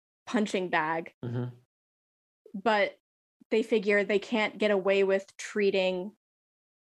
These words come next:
Speaker 1: a beta, or certainly not another alpha, that way.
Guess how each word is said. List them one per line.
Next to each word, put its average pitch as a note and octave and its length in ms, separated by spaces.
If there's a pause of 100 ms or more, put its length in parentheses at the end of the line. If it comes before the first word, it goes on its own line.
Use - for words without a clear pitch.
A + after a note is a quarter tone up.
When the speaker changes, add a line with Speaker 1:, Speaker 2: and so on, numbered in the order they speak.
Speaker 1:
a G#3 80
beta, F3+ 600
or F#3+ 100
certainly F#3+ 500
not F3+ 260
another F3+ 400
alpha, G3+ 600 (260)
that F#3 280
way. F3+ 480